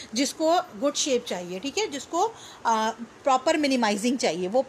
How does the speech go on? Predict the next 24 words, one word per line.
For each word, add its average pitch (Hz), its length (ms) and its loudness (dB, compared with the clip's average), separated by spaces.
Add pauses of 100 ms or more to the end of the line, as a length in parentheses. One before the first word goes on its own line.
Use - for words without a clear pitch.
(100)
minimizer 214 600 2
है। 175 100 0
ये 247 140 2
भी 320 120 4
minimizer 311 600 2
है, 392 100 2 (320)
ये 277 140 4
भी 294 120 4
minimizer 190 560 2
है, 180 60 0
ठीक 269 180 -2
है। 381 60 4
ये 381 100 4
मैं 320 120 2
पीछे 269 260 -4
थोड़ा 247 180 2
सा 262 140 -2
इसको - 220 -2
अप 226 180 0
कर 269 140 6
दूँ, 330 160 -4
ये 226 140 0
देख 156 220 -6
लें, 165 120 -12